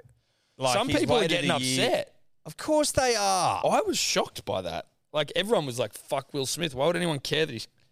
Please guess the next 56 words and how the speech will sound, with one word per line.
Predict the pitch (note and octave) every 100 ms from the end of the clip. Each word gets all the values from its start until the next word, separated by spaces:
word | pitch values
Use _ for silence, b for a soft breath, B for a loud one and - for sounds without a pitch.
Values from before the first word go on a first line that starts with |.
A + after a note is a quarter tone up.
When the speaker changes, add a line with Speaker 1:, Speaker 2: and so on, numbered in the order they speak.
| _ _ _ _ _ _ _ _ _ _
Speaker 1:
But | E3+
I | E3 D3+
think | F3+ G3
where | E3+ D3+
people | D3 D#3 C#3
are | B2+
coming | C3 C3 B2+
from | - B2 A#2+
is | G#2+
that | A2+ F#2+
he's | A#2 G2+
dragged | A#2+ A2+ G#2+ F#2+ F2+
Ja-, | G#2+ F#2 F2+ -
Jada | G2+ G#2 B2 D3 G3+ -
Speaker 2:
Yeah, | B2+ G#2
well, | A#2+
she | B2 C#3+
was | B2
Speaker 1:
into | B2+ C3+
it. |
Speaker 2:
part | - - E3+ A3
of | D3 -
it. | - -
Speaker 1:
Well, | B2
that's | D3 C#3+ -
what | A#2
he | A#2 D3+
was | B2
saying. | - C2+ G1+ -
He's | A2 A2+
like, | A#2 A2
"Listen, | A#2 D3 - E2 - _ b b b b b b
if | A2 B2
you | D3
don't," | C3+
th-, | G#2+ -
he | C#3
was | E3 B2
defending | A2+ - C3+ B2 A2
her | G#2+
honor, | C#3
so | D3 A2
to | G#2
speak, | - A2 A2
so | G#2+
she | - A#2+
got | C3
the | -
f-, | -
'cause, | - G2+
because | A2+ A#2 G2+
she | B2+
got | A2+ -
the |
shits, | B2 - D3 A2+ - G2
right? | G2+ B2